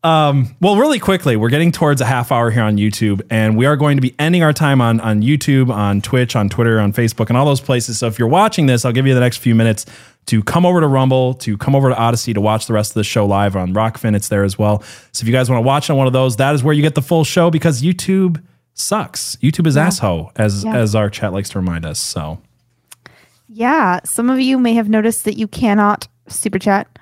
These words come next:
Speaker 2: on YouTube. We used to do that, and then we decided we didn't want them to make any money off of us at all. So if you wanna support the show, you have to do it on Rumble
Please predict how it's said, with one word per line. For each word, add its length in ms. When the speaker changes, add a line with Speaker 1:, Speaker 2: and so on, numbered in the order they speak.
Speaker 2:
on 220
YouTube. 480
We 420
used 260
to 60
do 140
that, 320
and 200
then 160
we 120
decided 380
we 140
didn't 240
want 200
them 80
to 60
make 200
any 120
money 220
off 160
of 140
us 160
at 80
all. 240
So 520
if 260
you 120
wanna 200
support 320
the 60
show, 160
you 160
have 140
to 80
do 120
it 180
on 560
Rumble 420